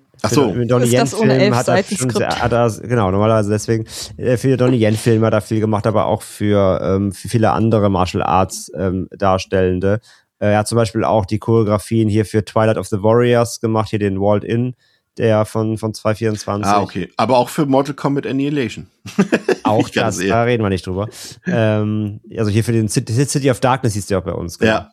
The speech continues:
Speaker 1: ja.
Speaker 2: Ähm, also ein, ein ewig lang im Business, Martial Ar-, äh, Martial Arts und Cho-, Action-Choreograf. Und der hat jetzt einen Film gedreht namens The Furious,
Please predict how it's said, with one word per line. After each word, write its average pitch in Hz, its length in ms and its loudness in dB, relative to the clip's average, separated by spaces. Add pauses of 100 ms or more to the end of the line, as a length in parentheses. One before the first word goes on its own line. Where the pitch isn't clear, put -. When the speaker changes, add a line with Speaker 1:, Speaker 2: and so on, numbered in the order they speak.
(140)
Speaker 1:
ja. 101 220 0
Speaker 2:
Ähm, 113 280 0
also 110 180 -2
ein, 127 140 -4
ein 107 200 -6 (100)
ewig 151 240 0
lang 147 120 2
im 127 120 0
Business, 127 400 2
Martial 113 260 0
Ar-, 82 320 2
äh, 110 60 4
Martial 110 260 0
Arts 117 320 0
und 104 160 -8
Cho-, 110 160 -2
Action-Choreograf. 107 1040 -2 (340)
Und 110 220 -4
der 131 120 4
hat 156 60 0
jetzt 131 140 -6
einen 117 80 -2
Film 143 240 2
gedreht 131 340 0
namens 117 280 -2
The 104 40 -10
Furious, 143 640 0